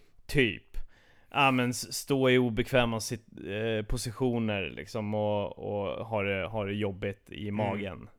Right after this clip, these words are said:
Speaker 1: Det är
Speaker 2: Mm.
Speaker 1: ungefär det. Mage och höft får stryk. Och det var ju väldigt roligt att se att där var jag, och det är också en hel del rörlighet. Där, där låg jag lite grann i framkant, liksom, när jag i regel brukar vara den mest stela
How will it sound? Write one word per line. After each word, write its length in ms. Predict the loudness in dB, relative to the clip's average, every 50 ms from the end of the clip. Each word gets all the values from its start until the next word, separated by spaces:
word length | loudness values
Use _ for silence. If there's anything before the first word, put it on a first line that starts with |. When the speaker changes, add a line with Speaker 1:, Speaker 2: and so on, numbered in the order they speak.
| _ _ -20 -20 -18 -4
Speaker 1:
Det 60 | -2
är 40 | 0
Speaker 2:
Mm. 80 | 0 0
Speaker 1:
ungefär 160 | 0 -2 0
det. 220 | 0 0 -2 0
Mage 420 | 2 4 6 6 6 6 4 2 2
och 60 | 2
höft 320 | 2 -2 -4 -6 -18 -20
får 260 | -10 -6 -6 -4 -4
stryk. 600 | -6 -6 -2 0 0 0 0 -2 -6 _ -20 -20 -20 -20 -20 -20 -20 -14
Och 160 | -2 4 8
det 100 | 8 8
var 100 | 10 10
ju 140 | 8 8 8
väldigt 320 | 8 6 6 6 6 2
roligt 300 | 2 0 2 0 -2 -4
att 60 | -4 0
se 200 | 2 4 6 6
att 220 | 4 4 0 _ -18
där 380 | -16 -2 2 4 6 6 6
var 140 | 4 4 2
jag, 340 | 4 4 4 4 4 2 -2 -12 -20 -20 -20 -20
och 160 | -6 -2 6
det 60 | 10 12
är 100 | 12 12
också 280 | 12 8 6 2 0
en 80 | 2 6
hel 160 | 6 6 6
del 120 | 6 4
rörlighet. 640 | 4 4 4 4 4 4 2 2 0 -2 _ -20 -20 -20 _ _ _
Där, 460 | -4 4 6 8 10 10 10 8 6
där 240 | 4 2 2 2 4
låg 180 | 6 4 6 6
jag 200 | 6 6 6 4
lite 240 | 2 0 0 4 4
grann 160 | 4 4 4
i 40 | 0
framkant, 680 | 4 4 4 6 4 0 -2 -2 0 0 0 -2 -4
liksom, 460 | -6 -10 -6 -4 -4 -4 -4 -4 -6 -10
när 200 | -10 -2 0 4
jag 240 | 6 6 6 6 4
i 60 | 4
regel 380 | 2 4 4 4 4 4 0
brukar 220 | 0 0 0 0 2
vara 100 | 2 2
den 280 | 2 2 0 0 -2
mest 420 | -2 -2 -4 -4 -6 -8 -8 -8 -8
stela 640 | -6 -4 -2 0 2 2 4 4 4 4 4 2